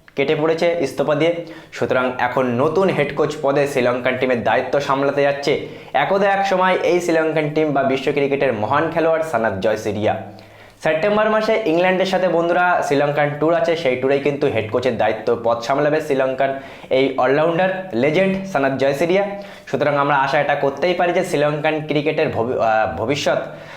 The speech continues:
বা সামনে হয়তো পরিবর্তন কিছু হতে পারে এই মহান ক্রিকেটারের হাত দ্বারা।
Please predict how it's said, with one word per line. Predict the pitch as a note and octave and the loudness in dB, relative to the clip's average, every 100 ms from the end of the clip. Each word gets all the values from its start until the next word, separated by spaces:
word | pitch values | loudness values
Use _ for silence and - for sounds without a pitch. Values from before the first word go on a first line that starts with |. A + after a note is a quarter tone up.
| - A#2 | -10 -2
বা | B2+ B2+ | 0 0
সামনে | B2+ - D3+ E3+ A#2+ - - | 0 -2 0 2 0 -4 -2
হয়তো | C#3+ C#3+ | -2 0
পরিবর্তন | B2+ B2 B2 A#2+ B2 | 0 0 2 0 -2
কিছু | B2 A#2 | -4 -4
হতে | G#2+ C#3+ | -2 0
পারে | D3+ - | 0 0
এই | A#2+ A#2+ | 0 0
মহান | A2 B2+ C3 B2 | -2 -2 -2 -2
ক্রিকেটারের | A#2 A#2 A2 G#2+ | -2 0 2 2
হাত | G2+ | 0
দ্বারা। | F#2+ F#2+ | 0 -2